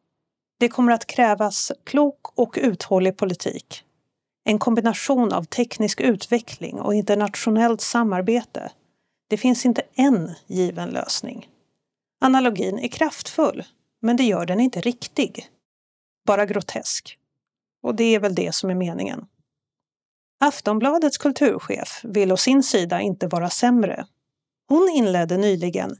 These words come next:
en kritisk artikel om friskolorna och det fria skolvalet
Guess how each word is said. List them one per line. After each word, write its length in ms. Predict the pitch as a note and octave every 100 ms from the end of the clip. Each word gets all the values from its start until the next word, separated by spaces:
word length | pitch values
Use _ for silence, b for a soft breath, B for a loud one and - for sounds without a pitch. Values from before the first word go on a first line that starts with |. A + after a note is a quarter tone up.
| -
en 140 | G3+
kritisk 560 | G3 - G3+ F#3+ F#3+ -
artikel 540 | F#3 - - - F3+
om 180 | - G3
friskolorna 960 | - C4+ A3 - - C#4+ C#4+ A3+ F3+ - - -
och 120 | G3+
det 80 | F#3+
fria 380 | - A#3+ F#3
skolvalet 880 | - - B3 F#3+ A3+ C4+ G3+ - -